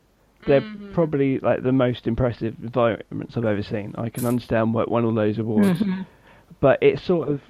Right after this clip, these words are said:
Speaker 1: it really does, it does really, you know, the, the mix of
Speaker 3: Right.
Speaker 1: that, the characters and that background is really weird, <laughs> um, and it sort of, it sort of fits with the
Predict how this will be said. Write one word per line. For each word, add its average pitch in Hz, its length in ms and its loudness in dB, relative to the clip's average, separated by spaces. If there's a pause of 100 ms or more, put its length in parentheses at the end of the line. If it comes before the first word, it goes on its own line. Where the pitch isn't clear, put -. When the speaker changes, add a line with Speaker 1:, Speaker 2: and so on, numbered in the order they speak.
(160)
Speaker 1:
it 147 160 4
really 165 240 4
does, 139 320 2 (1000)
it 127 140 0
does 151 220 2
really, 143 320 0 (1400)
you 160 100 6
know, 135 200 2
the, 143 180 0 (160)
the 151 180 0
mix - 460 0
of - 60 -20
Speaker 3:
Right. 208 300 4
Speaker 1:
that, 139 180 2 (120)
the 139 160 0
characters 127 540 2
and 127 80 0
that 131 160 -2
background 113 460 -2
is - 60 -16
really 127 220 2
weird, 110 400 0 (200)
<laughs> - 200 -14
um, 127 320 2 (360)
and 135 120 2
it - 120 -2
sort 175 240 2
of, 143 220 -2 (1300)
it 156 120 -4
sort 196 200 2
of 143 100 -2 (160)
fits - 320 -2
with 160 180 0
the 143 320 4